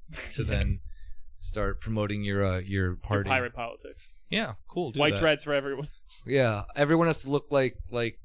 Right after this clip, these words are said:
Speaker 1: characters from the Matrix. You can at least pick which character you want to be.
Speaker 2: Oh, can I be the, like, sexist French guy who's in charge of everything for some reason?
Speaker 1: Yeah, you
Speaker 2: Cool.
Speaker 1: sure.
Speaker 2: <laughs>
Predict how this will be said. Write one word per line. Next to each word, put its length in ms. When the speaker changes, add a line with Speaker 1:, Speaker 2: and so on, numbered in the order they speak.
Speaker 1:
characters 420
from 100
the 40
Matrix. 460
You 120
can 180
at 140
least 220
pick 260
which 180
character 280
you 120
want 200
to 100
be. 240
Speaker 2:
Oh, 80
can 80
I 100
be 160
the, 340
like, 360
sexist 880
French 400
guy 300
who's 140
in 60
charge 240
of 60
everything 320
for 60
some 140
reason? 360
Speaker 1:
Yeah, 280
you 80
Speaker 2:
Cool. 160
Speaker 1:
sure. 180
Speaker 2:
<laughs> 100